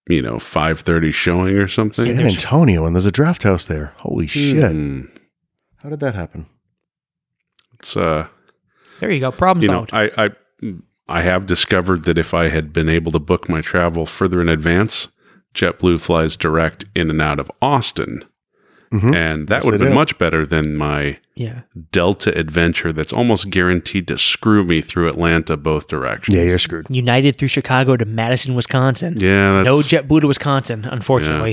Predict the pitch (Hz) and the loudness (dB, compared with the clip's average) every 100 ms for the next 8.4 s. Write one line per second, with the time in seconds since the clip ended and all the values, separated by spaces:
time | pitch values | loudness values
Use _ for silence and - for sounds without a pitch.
0 | 104 _ _ - 120 - 123 120 117 120 | -6 _ _ -6 -2 0 0 0 0 0
1 | 117 117 - 208 143 147 147 139 156 147 | 2 2 2 2 2 2 0 -2 2 2
2 | 151 151 139 117 117 - - 160 139 147 | 4 2 0 -2 -4 -6 -2 0 2 0
3 | 139 - 175 156 147 _ _ - - - | 0 0 -2 -2 -4 _ _ -14 -8 -4
4 | - - - - - _ - 101 95 - | -2 -2 -4 -8 -12 _ -2 0 0 0
5 | 135 - - 190 104 87 82 85 - 143 | -2 -2 -2 0 2 0 -2 -4 -2 2
6 | 139 85 104 131 - 104 123 101 101 110 | 2 2 2 2 -2 -2 0 2 2 2
7 | 110 - 110 143 - _ _ _ _ 147 | 2 4 2 2 -4 _ _ _ _ -4
8 | 151 147 151 | -2 -2 -4